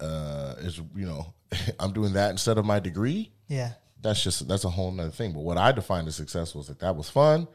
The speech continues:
Speaker 1: And, uh, now I need to do some research and see if you can make a living doing that.
Speaker 2: And what'd you <laughs> find out?
Speaker 1: That you can make a living doing this.
Speaker 2: There we go.
Speaker 1: That there's, there's literally, I don't know, maybe forty or fifty viable careers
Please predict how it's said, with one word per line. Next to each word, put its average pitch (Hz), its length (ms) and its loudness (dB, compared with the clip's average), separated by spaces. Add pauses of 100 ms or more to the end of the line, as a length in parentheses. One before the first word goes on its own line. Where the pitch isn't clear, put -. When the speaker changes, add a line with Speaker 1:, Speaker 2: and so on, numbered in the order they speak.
(680)
Speaker 1:
And, 85 340 0
uh, 73 340 -2
now 95 260 2
I 98 40 2
need 92 140 -2
to 82 40 -6
do 85 100 -6
some 82 180 -4
research 90 360 0
and 78 100 -6
see 92 120 -2
if 76 100 -2
you 92 100 -4
can 87 80 -6
make 78 120 -4
a 78 60 -4
living 80 260 -2
doing 67 180 -6
that. 64 220 -8 (960)
Speaker 2:
And 143 80 -2
what'd 139 180 2
you - 80 8
<laughs> - 20 8
find 180 160 0 (120)
out? - 260 4 (320)
Speaker 1:
That - 180 -16
you 82 80 -4
can 87 120 -4
make 78 100 -2
a 73 60 -4
living 85 240 -2
doing 65 180 -6
this. 62 320 -14 (160)
Speaker 2:
There 147 120 0 (120)
we 123 80 -8
go. 131 300 -10 (280)
Speaker 1:
That 71 120 -10
there's, 80 360 -6 (240)
there's 78 320 -4
literally, 82 720 -4 (2000)
I 98 140 2
don't 104 120 4
know, 104 260 6
maybe 98 280 6
forty 113 600 6
or 90 100 4
fifty 113 340 0
viable 95 480 2
careers 98 680 0